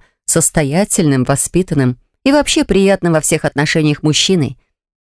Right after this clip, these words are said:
Если так подумать, по сути, у меня и не было шансов им не увлечься. Вот и начальник пришёл, улыбнулся мне, поздоровался и даже Сашенькой назвал. Настроение у шефа явно хорошее,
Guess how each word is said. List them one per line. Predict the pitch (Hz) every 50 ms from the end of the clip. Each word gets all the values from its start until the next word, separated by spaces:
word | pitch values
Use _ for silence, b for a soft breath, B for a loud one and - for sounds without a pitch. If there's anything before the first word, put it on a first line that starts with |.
| _ _ _ -
Если | 370 - - 214
так | 220 208 -
подумать, | - 196 185 214 208 196 - -
по | - 180
сути, | - - 208 190 - -
у | 165
меня | 175 175 180 180 175 160 b b b b b _ -
и | 156
не | 175 180 170
было | 165 180 175
шансов | 170 - - 175 175 180 - - 190
им | 180 185
не | 180 175
увлечься. | 170 156 147 139 120 - - - - - - _ _ _ _ _ _ _ _ _ _ _ _ _ _ _ _ _ -
Вот | 143 160 -
и | 131
начальник | 123 123 - - 127 120 127 170 185
пришёл, | - - - - - 247 247 277 - _ _ _ _ _ _ _ _ _ _ _ -
улыбнулся | 175 160 165 160 196 220 247 254 240 - -
мне, | 220 214 208 208 208
поздоровался | - 190 165 165 170 170 180 190 185 185 185 - - 165
и |
даже | 156 180 180 180 175
Сашенькой | - - 208 - - 190 180 - 196 185
назвал. | 185 180 170 180 180 175 175 185 _ _ _ _ _ _ _ _ _ _ _ _
Настроение | - 196 214 - - 180 190 196 196 202
у | 202
шефа | - 208 190 - 208
явно | 185 185 180 180 190
хорошее, | - 202 185 175 156 151 - - 151 143 151